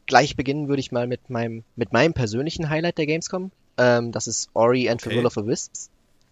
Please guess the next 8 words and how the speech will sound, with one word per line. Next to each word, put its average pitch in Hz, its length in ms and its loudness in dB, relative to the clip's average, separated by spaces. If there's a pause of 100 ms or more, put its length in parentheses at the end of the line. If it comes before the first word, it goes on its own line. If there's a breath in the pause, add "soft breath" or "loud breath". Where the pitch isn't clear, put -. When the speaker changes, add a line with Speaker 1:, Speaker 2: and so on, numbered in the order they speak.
(320)
Speaker 1:
Ähm, 127 720 2 (540)
war, 127 800 4
wurde 113 320 -4
auf - 100 -6
der 98 160 -2
E 110 100 -2
drei 107 300 0
angekündigt, 151 920 -6